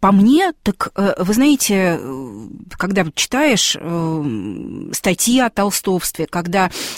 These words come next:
э, знакомишься там с какими-то размышлениями самого Льва Николаевича Толстого, там же, э, все,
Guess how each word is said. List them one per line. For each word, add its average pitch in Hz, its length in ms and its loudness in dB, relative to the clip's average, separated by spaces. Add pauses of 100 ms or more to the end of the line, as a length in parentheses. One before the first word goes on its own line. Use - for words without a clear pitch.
э, 180 640 2
знакомишься 196 1000 2
там 156 480 0
с 156 80 -2
какими-то 185 400 0
размышлениями 180 540 2
самого 185 340 2
Льва 208 160 2
Николаевича 190 480 0
Толстого, 185 460 -2 (380)
там 254 200 4
же, 247 320 4
э, 208 240 0
все, 277 260 2